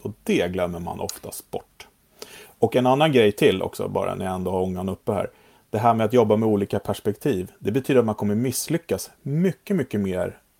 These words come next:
än om man jobbar med folk som har samma kunskap. Men det är det som är tjusningen. Vi måste ha kvantitet.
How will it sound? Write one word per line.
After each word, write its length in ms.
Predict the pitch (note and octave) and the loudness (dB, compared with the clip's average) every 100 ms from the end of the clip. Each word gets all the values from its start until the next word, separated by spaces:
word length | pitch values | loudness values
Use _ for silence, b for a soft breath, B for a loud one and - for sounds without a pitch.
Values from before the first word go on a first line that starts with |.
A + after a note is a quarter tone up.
| _ | _
än 280 | G#2+ G2+ G2+ | -2 0 0
om 160 | G#2 G2+ | 0 2
man 140 | G2+ | 2
jobbar 300 | G2 F#2+ F#2+ | 2 2 0
med 220 | F#2+ F2+ | 0 -4
folk 280 | - G2 F#2 | 0 0 0
som 140 | F#2 F#2 | -8 -4
har 180 | F#2 | -4
samma 280 | F2+ A2+ B2 | -2 -2 -2
kunskap. 500 | - G2 - - - _ b b b | -2 -6 -6 -12 -12 _ b b b
Men 100 | B2+ | -2
det 80 | C3+ | 0
är 40 | C#3 | 0
det 280 | C#3+ D#3 D#3 | 2 2 2
som 160 | C#3+ | -2
är 60 | C3 | -4
tjusningen. 560 | - C#3+ B2 - A2+ G2+ | 0 0 0 -2 -4 -2
Vi 100 | A#2 | -2
måste 560 | C#3+ C3 - - C3+ B B | -2 -4 -6 0 0 B B
ha 120 | - | -2
kvantitet. 1000 | G#2+ - A2+ G2+ G#2+ - C3+ G3 A#3+ - | -2 0 -2 -2 -8 -6 -2 -2 -4 -12